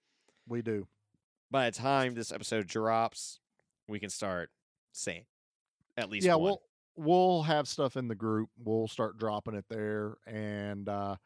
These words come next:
Speaker 1: not just the horror one. We may finally be, uh, doing our very first action interview in about a month. So we'll see how that goes for us. It'll,
Speaker 2: Things start to
Speaker 1: uh,
Speaker 2: line up real quickly.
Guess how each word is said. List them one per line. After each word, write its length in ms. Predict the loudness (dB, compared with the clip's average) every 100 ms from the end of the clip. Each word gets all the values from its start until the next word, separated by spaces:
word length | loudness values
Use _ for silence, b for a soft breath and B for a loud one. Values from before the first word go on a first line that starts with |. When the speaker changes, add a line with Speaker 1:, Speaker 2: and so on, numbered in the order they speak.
| _ _ _
Speaker 1:
not 220 | 0 0
just 220 | -2 -6 -6
the 80 |
horror 320 | 0 2 2 2
one. 280 | -4 -10 -18 _ _ _ -16
We 160 | -10
may 420 | -6 -4 -2 -4 -6
finally 500 | -6 -4 -2 -4 -6
be, 400 | -4 -4 -2 -2
uh, 380 | 2 2 0 -2 _ _ _ _ _
doing 220 | 0 0 2
our 120 | 0
very 300 | 2 0 0
first 600 | -2 -2 -2 -6 -14 -20 _
action 580 | -2 -2 -4 -6 -8 -12 _ -12
interview 580 | -8 -8 -6 -6 -8 -12 _ _ _ -16
in 100 | -10
about 200 | -8 -8
a 40 |
month. 220 | -8 -14 -18 _ _ _ _ _ _ -16
So 280 | -10 -8 -8
we'll 200 | -6 -6
see 260 | -6 -4
how 220 | 0 0 0
that 280 | -2 -2
goes 300 | -2 -2 -2 -6
for 340 | -4 0 0
us. 260 | -2 -10 -14
It'll, 180 | -14 -6
Speaker 2:
Things 220 | -2 -2
start 220 | 0 2 2
to 80 |
Speaker 1:
uh, 20 | 2
Speaker 2:
line 200 | 0 -2
up 100 | -4
real 200 | -4 -4
quickly. 640 | -2 -4 -4 -6 -6 -8